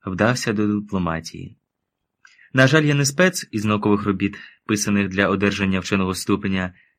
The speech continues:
званих дисертаціями. «Е, не згадуйте при мені спеціалістів», — бурхливо загаласував пан Гобгобчинський і навіть замахав руками, наче одганяв від себе надокучливих комах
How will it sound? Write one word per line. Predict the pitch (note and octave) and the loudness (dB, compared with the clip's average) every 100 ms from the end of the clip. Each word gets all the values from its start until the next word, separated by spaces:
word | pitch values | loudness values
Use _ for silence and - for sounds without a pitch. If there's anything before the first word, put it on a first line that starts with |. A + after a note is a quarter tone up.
| _ _ _ _ _ | _ _ _ _ _
званих | F#2+ E2+ G2+ A2 B2 - _ _ _ | -10 2 4 4 0 -8 _ _ _
дисертаціями. | - F#2+ G2+ E2+ E2 D#2+ - D#2+ D#2+ E2 - _ _ _ _ _ _ - | -4 -2 -2 -2 -2 -4 -8 -10 -10 -12 -14 _ _ _ _ _ _ -2
«Е, | G#2+ A#2 A2+ A2+ A2 G2+ F2+ - _ _ _ _ _ _ _ | 2 2 2 0 2 0 0 -6 _ _ _ _ _ _ _
не | B2 C3+ B2 | 0 2 2
згадуйте | G#2 G#2+ B2+ B2+ B2+ A#2 | 2 2 4 0 0 -2
при | G#2+ G#2 | 0 0
мені | G2+ F#2 G2 G#2 | 2 2 2 0
спеціалістів», — | - G2+ G#2+ G2 F#2 F#2 F2+ - F#2 F2+ F2+ - _ _ _ | -2 -2 0 0 2 0 0 -4 -4 -2 -4 -8 _ _ _
бурхливо | F2+ F#2+ G#2 G2+ G2 G2 - | -4 -2 2 2 2 0 -2
загаласував | F2+ F#2 G2 F#2+ G2+ G2 F2+ | -4 0 0 0 2 2 2
пан | F#2+ | 0
Гобгобчинський | F2+ G2+ F#2 F#2 - G#2+ G2+ G#2 | 2 0 0 -4 -4 -4 -2 0
і | G2 | 0
навіть | G2+ G2+ - - | 0 -2 -6 -12
замахав | F2+ F#2 G2 A2 G#2 | -4 0 2 4 4
руками, | G2 G#2+ G#2+ G2+ | 4 4 4 4
наче | F#2+ - G2+ F#2+ - - _ - | 0 0 -2 -4 -12 -20 _ -2
одганяв | G2 F2+ F#2 G2+ G2+ | -2 0 0 2 0
від | G2+ | 0
себе | G2+ G2 F#2+ - _ _ _ | 0 2 0 -2 _ _ _
надокучливих | F2+ F#2 F#2 G#2 G#2 G2+ F#2+ - | 0 0 0 0 0 0 -2 -2
комах | F#2 F2+ G2 G2+ | 0 2 2 0